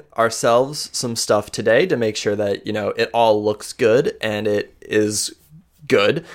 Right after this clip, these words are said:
I use Redbubble a lot, um, and for, I get my brother's, like,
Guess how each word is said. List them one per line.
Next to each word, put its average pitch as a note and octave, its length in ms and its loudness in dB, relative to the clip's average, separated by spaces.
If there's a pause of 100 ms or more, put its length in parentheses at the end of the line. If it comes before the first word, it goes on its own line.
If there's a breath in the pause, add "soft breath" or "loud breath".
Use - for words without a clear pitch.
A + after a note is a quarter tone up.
(140 loud breath)
I A2+ 180 2
use B2+ 580 -4
Redbubble G#2+ 600 0
a G#2+ 60 -4
lot, G#2 560 -2 (160)
um, G#2 500 -4 (120)
and G#2 440 -6 (120)
for, - 420 0 (140)
I A2+ 100 2
get C3 460 0
my A2+ 160 0
brother's, G#2+ 420 0
like, G#2 320 -6